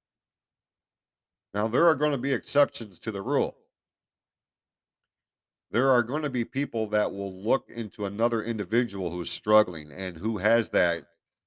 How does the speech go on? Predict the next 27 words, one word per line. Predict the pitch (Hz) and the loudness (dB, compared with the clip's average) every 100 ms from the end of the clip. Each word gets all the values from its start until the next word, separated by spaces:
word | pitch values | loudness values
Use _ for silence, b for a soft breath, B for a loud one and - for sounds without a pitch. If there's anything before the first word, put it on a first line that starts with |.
| _ - | _ -4
"I | 95 | -4
give | 87 101 90 92 | 0 0 0 2
up" | 92 90 | 0 -2
mentality, | 90 80 - 101 95 80 | -8 -8 -4 0 0 -2
but | 76 95 92 95 | -6 -8 -4 0
they | 113 | 0
refuse | 120 117 - 120 123 113 90 - - - | 2 -2 -2 0 0 0 -4 -10 -12 -12
to | 101 | -14
give, | - 98 87 85 _ _ | -6 -6 -6 -10 _ _
to | - | -14
let | 90 95 90 - | -4 -2 -2 -4
them | 85 82 | -8 -6
give | 90 85 | -6 -2
up | 90 - | -4 -4
because | - 104 90 | -6 -6 -2
they | 110 123 120 113 | -2 0 -2 0
know | 107 | 2
what's | 104 95 87 - | 2 0 -4 -8
inside | 85 - 98 90 95 | -10 0 0 0 -2
them | 95 92 | -4 -4
more | 95 110 | 0 0
than | 113 143 170 | 0 -4 -4
they | 220 220 | -4 -2
do. | 220 202 170 92 - _ _ _ _ _ _ _ _ _ _ _ _ _ _ _ _ _ _ _ _ _ _ _ _ - | 2 4 4 0 -6 _ _ _ _ _ _ _ _ _ _ _ _ _ _ _ _ _ _ _ _ _ _ _ _ -2
They | 113 | -2
see | 107 - 139 | 0 -4 0
it. | 127 | 0